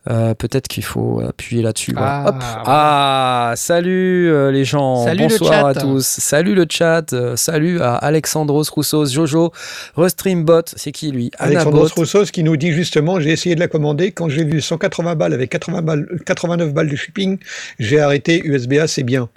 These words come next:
Speaker 1: Ah,
Speaker 3: Et il a
Speaker 1: ouais.
Speaker 3: raison. <laughs> Et il a raison.
Speaker 1: Ouais, c'est clair, c'est clair. Non, c'est un peu cher. Alors,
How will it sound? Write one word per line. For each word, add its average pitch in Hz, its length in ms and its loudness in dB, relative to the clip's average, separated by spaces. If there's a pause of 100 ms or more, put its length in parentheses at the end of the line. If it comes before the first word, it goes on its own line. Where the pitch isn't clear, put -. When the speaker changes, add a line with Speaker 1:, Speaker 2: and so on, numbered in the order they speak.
(240)
Speaker 1:
Ah, 117 180 0
Speaker 3:
Et 139 40 6 (140)
il - 40 4
a - 20 4
Speaker 1:
ouais. 233 60 6
Speaker 3:
raison. 113 240 2 (280)
<laughs> - 160 -4
Et 208 160 4
il 165 240 0
a 208 80 2
raison. 190 340 0 (360)
Speaker 1:
Ouais, 120 500 2 (100)
c'est - 220 -6
clair, 113 320 -2 (100)
c'est - 180 -4
clair. 104 420 -6
Non, 139 160 2
c'est 170 160 2
un 165 80 2
peu 175 100 2
cher. 117 440 0
Alors, 165 440 0